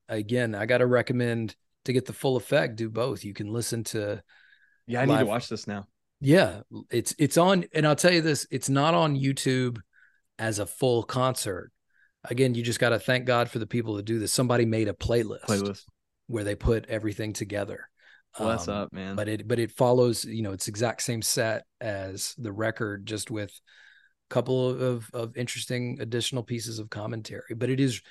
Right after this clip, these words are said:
Speaker 1: it's really fun to watch the band, like, groove,
Speaker 2: Mm-hmm.
Speaker 1: um, together. They're having a good time, and they, and they, they look and sound great. Um, so yeah, I recommend you checking it out.
Speaker 2: That is fucking
Speaker 1: And, uh,
Speaker 2: awesome.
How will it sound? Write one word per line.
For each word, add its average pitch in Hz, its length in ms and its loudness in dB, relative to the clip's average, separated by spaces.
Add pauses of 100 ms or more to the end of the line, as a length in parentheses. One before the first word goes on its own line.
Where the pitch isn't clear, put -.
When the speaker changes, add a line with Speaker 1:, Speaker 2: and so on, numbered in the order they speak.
(140)
Speaker 1:
it's 139 200 -2
really 156 220 10
fun 139 240 2
to 123 60 -4
watch 110 320 -2
the 117 80 -4
band, 104 440 -6
like, 98 240 -12
groove, 101 560 -8 (380)
Speaker 2:
Mm-hmm. 110 100 -4
Speaker 1:
um, 87 420 -8
together. 95 460 -10
They're 101 160 -6
having 98 240 -8
a 92 60 -12
good 92 200 -14
time, 92 400 -12
and 110 140 -14
they, 95 200 -12
and 98 140 -14
they, 95 240 -12
they 101 200 -12
look 98 180 -10
and 107 100 -12
sound 98 300 -8
great. 98 380 -8 (500)
Um, 85 460 -12 (240)
so - 160 -12
yeah, 95 120 -8
I 92 40 -10
recommend 98 480 -10
you 101 40 -12
checking 101 300 -8
it 101 100 -10
out. 117 220 -6 (580)
Speaker 2:
That 104 140 -4
is 95 120 -10
fucking 101 260 -4
Speaker 1:
And, 120 100 2
uh, 117 60 2
Speaker 2:
awesome. 104 320 -2